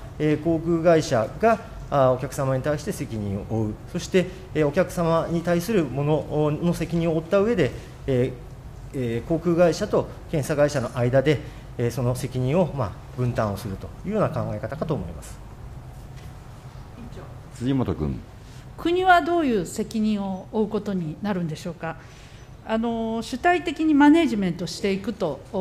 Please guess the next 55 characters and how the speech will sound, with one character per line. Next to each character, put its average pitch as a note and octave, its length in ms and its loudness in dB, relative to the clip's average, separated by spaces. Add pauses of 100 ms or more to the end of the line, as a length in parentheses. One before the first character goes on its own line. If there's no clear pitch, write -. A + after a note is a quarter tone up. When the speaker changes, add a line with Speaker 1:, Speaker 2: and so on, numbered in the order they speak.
(140)
Speaker 3:
い F#3+ 80 2
う G3+ 80 0
こ G3 120 -2
と F#3+ 160 0
に D#3 240 -2 (260)
な F#3+ 100 2
っ G3 40 -4
て G3 120 -4
ま D#3+ 120 0
す。 - 120 -10 (500)
そ - 180 0
う - 20 2
す E4+ 120 -2
る D#4+ 100 -2
と、 D#4+ 100 -2
こ E4 140 0
の F4+ 120 4
法 E4+ 220 2
案 E4+ 140 4
が E4+ 100 6
変 D#4+ 160 0
わ E4 60 4
る E4 100 -2
こ A#3 120 0
と G#3 140 0
に F3+ 120 0
よ E3 80 -2
っ D#3 40 -6
て、 E3 460 -2 (400)
国 F4 280 4
の F#4 120 2
責 E4+ 360 -2
任 E4 280 0
は、 F4+ 440 4
え G3+ 160 0
ー、 F#3+ 60 -2
ど F4+ 180 6
う G4 40 10
い D#4 60 4
う - 40 -2
と A3 100 -2
こ G#3+ 100 2
ろ G#3 80 2
が B3 100 4
責 G#3+ 260 0
任 F#3+ 200 2
に F3+ 240 -2
な G3 100 2
る F3 80 -2
ん D3+ 80 -4
で C#3 60 -6
し - 100 -12
ょ E3 40 -8
う C3+ 40 -12
か。 - 120 -14